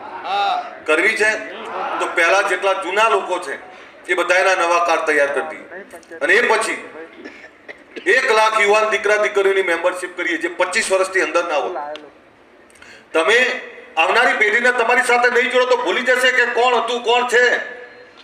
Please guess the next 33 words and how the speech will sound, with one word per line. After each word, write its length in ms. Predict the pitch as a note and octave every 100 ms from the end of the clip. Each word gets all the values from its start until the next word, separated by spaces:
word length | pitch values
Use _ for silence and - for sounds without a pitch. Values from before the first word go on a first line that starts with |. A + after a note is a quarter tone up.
| -
શું 140 | A#3 A#3+
કરવા 280 | A3+ B3
માંગે 280 | B3 A#3+ A#3
છે. 300 | - - - - - - - - - - - - - - - - - -
આપણે 600 | E3 - A#3 B3+ - - - - - - - - - -
પંદર 360 | G#3 A3 B3
થી 80 | B3
પચીસ 500 | A#3+ G#3+ A3 B3+ B3
વર્ષના 380 | A3+ A3+ A#3 A3
યુવાન 460 | F#3+ F#3+ A3+ A#3+
દીકરા 280 | - G3+ A3
દીકરીઓને 440 | A3+ G#3 G#3+ G#3 G3+
આપણા 220 | G3 G#3
સંગઠનમાં 540 | G3+ F#3+ G3 F#3+ F#3+
જોડવા 360 | F3+ F3+ F3 D3+
છે. 120 | - - - - - - - - -
જોડવા 280 | - G3+ A#3+
છે 140 | B3
કે 120 | B3 B3+
નહીં? 200 | G#3 - - - - - - - - - - -
તો 60 |
એનું 340 | D#4 D#3+ G#4+ -
પણ 240 | G3+ - - - - -
આવતા 420 | - - F#3+ A#3+ A3+
મહિને 400 | G3 D#3+ A2 - - - - -
એકી 360 | A3 B3 B3+ C4+
સાથે 360 | A3+ A3 A3
મેમ્બરશિપ 540 | G3+ G3 G#3 G3 G#3+ -
જાહેર, 320 | F3+ F3+ -
જાહેર 260 | D#3+ F3
કરી 120 | F3 E3+
દઈશું. 340 | E3 D3 D3
આપણે 140 | -